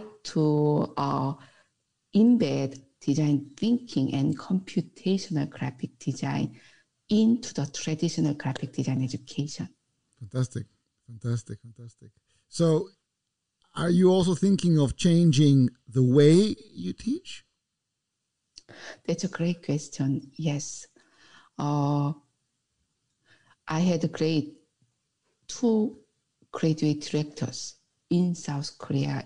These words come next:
Speaker 1: and America. The, my first graduate, my first graduate director in South Korea, Byung-kwon Woo, he studied, uh, graphic design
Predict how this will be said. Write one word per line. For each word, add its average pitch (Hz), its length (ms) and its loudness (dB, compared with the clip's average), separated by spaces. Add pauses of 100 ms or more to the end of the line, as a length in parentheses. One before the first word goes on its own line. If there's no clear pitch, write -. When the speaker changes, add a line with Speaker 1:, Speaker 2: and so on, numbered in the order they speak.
Speaker 1:
and 139 380 -2
America. 135 560 -6 (680)
The, 165 140 -4
my 151 300 0
first 214 320 -6
graduate, 156 640 -4 (560)
my 143 300 0 (140)
first - 480 -6 (200)
graduate 151 460 -2
director - 420 -10
in 143 180 -2
South 135 420 -8
Korea, 170 280 -4 (1080)
Byung-kwon 175 760 0
Woo, 131 280 0 (1120)
he - 260 -2
studied, 170 560 -2
uh, 143 140 -4 (140)
graphic 165 560 -4
design 123 520 -4